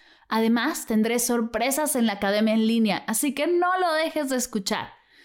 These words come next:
compartir y disfrutar, sobre todo disfrutar Medita Podcast,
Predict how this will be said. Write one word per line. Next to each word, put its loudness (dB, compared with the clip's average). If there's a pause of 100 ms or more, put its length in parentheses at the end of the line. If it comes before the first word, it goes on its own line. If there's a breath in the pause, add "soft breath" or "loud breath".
(160 soft breath)
compartir -2
y 2
disfrutar, 0
sobre 0
todo -2
disfrutar -2
Medita 0
Podcast, -6